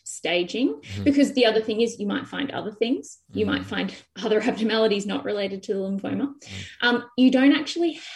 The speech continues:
Speaker 1: have to do those things because it's not necessarily gonna change how you treat the patient or what their prognosis is. So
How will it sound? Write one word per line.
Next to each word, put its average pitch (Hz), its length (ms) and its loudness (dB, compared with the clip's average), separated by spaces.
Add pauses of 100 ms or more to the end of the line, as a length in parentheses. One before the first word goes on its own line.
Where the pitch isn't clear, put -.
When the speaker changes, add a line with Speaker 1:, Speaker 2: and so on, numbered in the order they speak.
(140)
Speaker 1:
have - 200 -6 (300)
to 285 140 -2
do 285 300 -2
those 302 280 -4
things 349 540 2
because 262 340 0
it's - 260 -6
not 240 480 -2
necessarily 226 800 0 (120)
gonna 196 240 -4
change 190 640 -4 (920)
how 226 300 2
you 247 180 4
treat 233 300 2
the 214 80 -4
patient 214 720 -2 (420)
or 208 200 8
what 196 360 2
their 190 140 2
prognosis 180 920 -6
is. - 600 -8 (680)
So 220 580 6